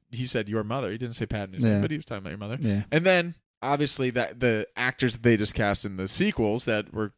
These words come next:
Speaker 1: great as well. That's a big thing of, as far as changing, changing of the guard, the new
Speaker 2: Yeah.
Speaker 1: focus, and they've done a great job at that. The, the people that they've cast, that they cast in, in, uh, the sequel trilogy,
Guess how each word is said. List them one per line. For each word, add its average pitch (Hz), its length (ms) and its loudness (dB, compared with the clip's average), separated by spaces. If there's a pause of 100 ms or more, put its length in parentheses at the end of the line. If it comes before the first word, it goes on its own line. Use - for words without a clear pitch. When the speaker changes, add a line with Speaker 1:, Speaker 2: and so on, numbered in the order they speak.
(120)
Speaker 1:
great 123 380 4
as 123 120 4
well. 143 380 4 (340)
That's 160 220 4
a 196 60 8
big 165 280 6
thing 220 380 0
of, 196 220 -6
as 151 100 -6
far 156 140 4
as 147 100 4
changing, 156 800 2
changing 156 460 -4
of 139 100 0
the 135 80 2
guard, 135 420 4
the 113 80 -2
new 131 140 4
Speaker 2:
Yeah. 180 160 10
Speaker 1:
focus, 156 500 6 (320)
and 131 460 -2 (140)
they've 139 100 2
done 208 140 4
a 196 40 0
great 156 240 4
job 143 280 2
at 165 100 -4
that. 80 220 -6 (640)
The, 156 160 0
the 139 180 -2
people 185 300 2
that 156 180 2
they've 156 220 6
cast, 151 400 0 (100)
that 139 140 -2
they 143 100 0
cast 147 380 0
in, 113 240 -4 (420)
in, 123 180 -2
uh, 107 360 0
the 110 120 -6
sequel 165 360 4
trilogy, 208 480 2